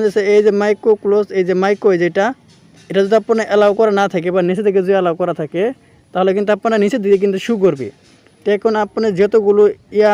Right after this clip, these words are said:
আছে, এই যে মাইক্রো ইয়াটা আছে, এটাকে আপনি অ্যালাউ করে দিবেন। এবং কি এখানে আছে লোকেশন, এটাকে আপনি অ্যালাউ করে দিবেন। তো নিচের যতগুলো আছে এখানে স্টোরি থাক, আপনি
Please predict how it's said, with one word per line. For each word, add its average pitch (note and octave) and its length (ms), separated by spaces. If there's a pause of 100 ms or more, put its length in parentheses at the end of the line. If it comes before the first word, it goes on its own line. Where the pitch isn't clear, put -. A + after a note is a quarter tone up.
আছে, G3 240
এই F#3+ 100
যে G3 60 (120)
মাইক্রো G3 320 (260)
ইয়াটা F#3 300
আছে, F3 200
এটাকে F3+ 280
আপনি F#3+ 200
অ্যালাউ F#3+ 260
করে F#3+ 200
দিবেন। F#3+ 220 (540)
এবং G3 160 (120)
কি A#3 120 (220)
এখানে G3 240
আছে G3 140 (100)
লোকেশন, G#3 420 (160)
এটাকে G3 300
আপনি A3+ 240 (100)
অ্যালাউ F#3+ 240 (100)
করে A3 240
দিবেন। B2+ 200 (1300)
তো - 40 (140)
নিচের G#3+ 340
যতগুলো A3 400 (100)
আছে G3+ 240
এখানে G3 200 (180)
স্টোরি G3 320
থাক, G#3 140 (120)
আপনি G3 260